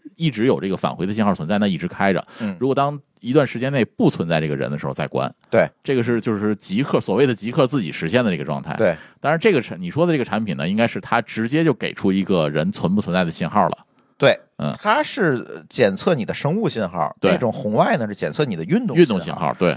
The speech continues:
Speaker 2: 这种情况就是在于什么？我也写了这么一个规则，
Speaker 1: 嗯。
Speaker 2: 但是问题是在于，比如说我在二楼，我坐在那儿干活的时候，其实我的运动量是非常小的。
Speaker 1: 呃，
Speaker 2: 它的检测阈值是不够的，
Speaker 1: 对。不够，
Speaker 2: 它检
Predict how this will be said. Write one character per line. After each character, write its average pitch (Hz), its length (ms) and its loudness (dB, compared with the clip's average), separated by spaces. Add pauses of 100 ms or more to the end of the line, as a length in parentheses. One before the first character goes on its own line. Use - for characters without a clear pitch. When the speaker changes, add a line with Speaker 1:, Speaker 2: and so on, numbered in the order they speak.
(100)
Speaker 2:
这 339 120 2
种 185 140 2
情 139 100 -4
况 170 160 2
就 156 80 0
是 151 60 -2
在 151 160 2
于 151 80 0
什 139 80 -2
么？ 143 80 -2
我 139 160 2
也 302 100 4
写 139 200 -4
了 76 120 -2
这 104 80 -8
么 85 80 -10
一 85 40 -6
个 80 100 -4
规 80 180 -2
则， 73 300 -6
Speaker 1:
嗯。 190 60 -6
Speaker 2:
但 208 100 4
是 208 80 2
问 240 80 4
题 196 140 -2
是 185 80 0
在 175 160 4
于， 131 160 -2
比 - 100 -6
如 104 140 2
说 151 100 2
我 123 100 0
在 76 120 2
二 131 180 6
楼， 85 100 2
我 87 160 0
坐 147 160 0
在 139 120 6
那 135 100 0
儿 123 220 -2
干 170 120 8
活 80 240 -4
的 170 120 4
时 - 100 -12
候， 80 180 -8 (560)
其 208 280 0
实 120 260 2
我 135 260 2
的 95 140 0
运 233 240 -2
动 139 160 -2
量 117 160 0
是 117 80 -8
非 180 160 -2
常 277 100 -6
小 - 240 -4
的。 - 160 -6 (880)
Speaker 1:
呃， - 120 0
Speaker 2:
它 302 80 0
的 185 180 4
检 113 220 -6
测 196 120 0
阈 214 140 -2
值 147 100 2
是 214 120 0
不 - 100 -14
够 214 220 2
的， - 60 -10
Speaker 1:
对。 104 100 -6
不 - 20 -6
够， 131 120 4
Speaker 2:
它 110 40 4
检 - 100 0